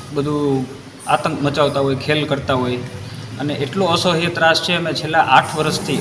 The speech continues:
અમારા વિસ્તારની સોસાયટીમાં, આજુબાજુની સોસાયટીમાં, નીચે દુકાનોવાળા, વેપારી મંડળો,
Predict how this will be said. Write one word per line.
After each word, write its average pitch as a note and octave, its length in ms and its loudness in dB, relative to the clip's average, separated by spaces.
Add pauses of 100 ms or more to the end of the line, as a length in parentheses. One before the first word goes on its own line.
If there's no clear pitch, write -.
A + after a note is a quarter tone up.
અમારા E3+ 360 4
વિસ્તારની E3 540 0
સોસાયટીમાં, F3 960 0
આજુબાજુની E3 560 2
સોસાયટીમાં, E3+ 680 0
નીચે D3 220 0
દુકાનોવાળા, E3 680 2
વેપારી D#3+ 380 2
મંડળો, E3 420 0